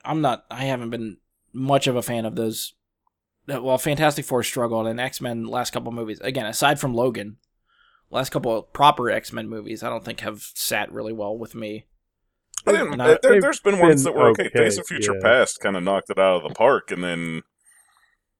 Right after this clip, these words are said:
Speaker 2: others really failed.
Speaker 1: See, I don't know. I even
Speaker 2: Like, it's
Speaker 1: struggle with Days of Future Past anymore.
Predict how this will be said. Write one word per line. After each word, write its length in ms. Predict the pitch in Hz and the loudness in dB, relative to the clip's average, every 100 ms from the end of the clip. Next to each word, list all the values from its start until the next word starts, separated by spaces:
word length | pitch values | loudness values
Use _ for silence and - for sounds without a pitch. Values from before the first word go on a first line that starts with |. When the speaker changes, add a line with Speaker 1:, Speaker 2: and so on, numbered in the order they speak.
| _ _ _ - | _ _ _ -2
Speaker 2:
others 460 | 110 117 98 82 - | 2 2 0 -8 -8
really 240 | 92 90 | -8 -8
failed. 480 | 85 120 147 117 - - _ _ _ _ | -4 -2 -2 -4 -12 -20 _ _ _ _
Speaker 1:
See, 140 | - 180 | -6 -2
I 40 | |
don't 80 | 196 | 2
know. 120 | 139 | 4
I 100 | 139 | 4
even 80 | 185 | 2
Speaker 2:
Like, 60 | 131 | -2
it's 40 | |
Speaker 1:
struggle 240 | 131 127 | 0 0
with 100 | 113 117 | -2 -4
Days 160 | 117 | -6
of 80 | 113 | -6
Future 200 | 123 - | -10 -10
Past 320 | - 113 117 | -4 -2 -2
anymore. 440 | 110 98 98 98 | -8 -10 -10 -12